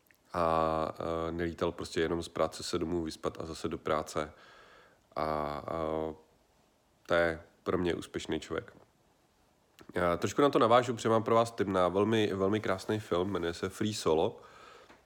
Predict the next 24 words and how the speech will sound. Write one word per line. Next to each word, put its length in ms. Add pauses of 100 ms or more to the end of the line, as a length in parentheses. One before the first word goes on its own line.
(300)
Je 100
to 300
o 200
týpkovi 520
Alexovi, 520
sorry, 240
příjmení 420
se 100
nepamatuju, 540 (540)
který, 580
eh, 40 (640)
vylezl 600
kilometrovou 680
horu 600
v 200
Yosemitech 840
bez 140
zjištění 540 (480)
a, 60
a 520 (640)
vlastně 320
mapuje 400
to, 160
ten 320